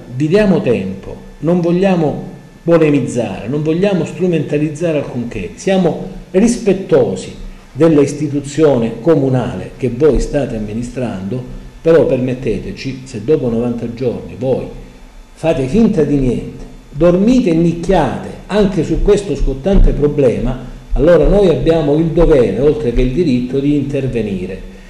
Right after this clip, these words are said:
Ed intervenire come? Nella maniera più civile e democratica possibile, chiedendo un consiglio comunale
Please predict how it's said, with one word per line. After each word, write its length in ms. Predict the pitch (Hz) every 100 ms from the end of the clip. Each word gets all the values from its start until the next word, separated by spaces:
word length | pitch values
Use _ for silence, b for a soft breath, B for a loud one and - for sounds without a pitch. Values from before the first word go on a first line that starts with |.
| B
Ed 140 | 139
intervenire 680 | 160 - 165 165 208 220 147
come? 340 | 113 104 92 135
Nella 240 | 202 214
maniera 360 | 214 233 220 170
più 220 | - 165
civile 440 | - 202 240 247
e 80 | 190
democratica 580 | 170 170 165 160 147 127
possibile, 680 | - - 107 98 87 92 92
chiedendo 480 | 127 143 208 220 208
un 80 |
consiglio 480 | 190 170 - 147 139
comunale 560 | 131 123 98 80 67